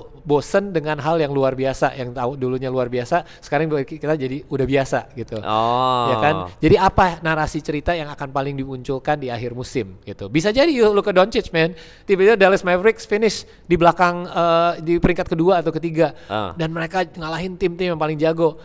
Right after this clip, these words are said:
Speaker 1: Ini kan juga walaupun regular season award nanti dikasihnya di akhir
Speaker 2: Di
Speaker 1: setelah,
Speaker 2: akhir
Speaker 1: setelah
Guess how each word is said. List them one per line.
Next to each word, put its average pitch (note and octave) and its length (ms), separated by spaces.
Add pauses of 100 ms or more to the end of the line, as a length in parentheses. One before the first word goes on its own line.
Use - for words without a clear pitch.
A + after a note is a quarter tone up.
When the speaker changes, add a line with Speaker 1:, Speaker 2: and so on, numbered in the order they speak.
(300)
Speaker 1:
Ini F3 360
kan C#4 220
juga E3+ 680
walaupun E3 720
regular D#3 480
season E3 320
award D3+ 400 (320)
nanti D#3+ 280
dikasihnya D#3+ 720
di G#3 280 (240)
akhir C#3+ 280
Speaker 2:
Di A2+ 120
Speaker 1:
setelah, D#3 280
Speaker 2:
akhir D#3 120 (120)
Speaker 1:
setelah D#3 320